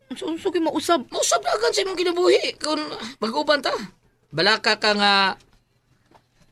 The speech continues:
Speaker 2: di
Speaker 1: Ha?
Speaker 2: na ka matumboy kung mag-uban ta, di ba?
Speaker 1: Yaks. Ew. Ngano gud taon?
Speaker 2: Mm,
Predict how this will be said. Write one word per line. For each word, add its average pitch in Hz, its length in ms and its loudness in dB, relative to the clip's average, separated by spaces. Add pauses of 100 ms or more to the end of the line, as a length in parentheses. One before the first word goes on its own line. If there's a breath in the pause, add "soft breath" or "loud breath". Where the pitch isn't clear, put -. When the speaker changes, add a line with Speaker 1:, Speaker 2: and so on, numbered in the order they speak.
(760)
Speaker 2:
di - 80 -14
Speaker 1:
Ha? 180 240 0
Speaker 2:
na 131 160 -10
ka - 300 -14
matumboy 127 680 -8
kung 127 220 -12
mag-uban 131 580 -12
ta, 131 180 -14
di 131 140 -14
ba? 151 160 -14 (640)
Speaker 1:
Yaks. - 640 -4 (220)
Ew. 190 340 6 (540)
Ngano 226 300 4
gud 208 160 2
taon? 226 260 6
Speaker 2:
Mm, 110 460 -16